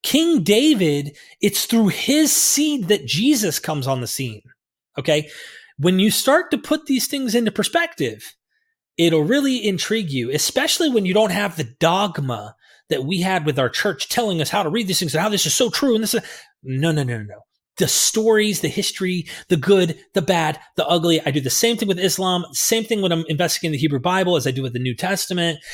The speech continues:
And I can't wait to dive into more of the Greek myths, the Indian mythologies, to go into other myths and other cults. So, I, I don't know. I'm, I'm really into this stuff,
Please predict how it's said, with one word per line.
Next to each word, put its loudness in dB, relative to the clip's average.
And 4
I 4
can't -2
wait 0
to -2
dive 0
into 0
more 2
of -4
the 0
Greek 0
myths, 0
the -2
Indian 4
mythologies, -2
to 0
go 4
into 0
other 6
myths -2
and -2
other 2
cults. -2
So, 2
I, -2
I 2
don't 4
know. 4
I'm, 0
I'm 2
really 2
into 4
this 2
stuff, -6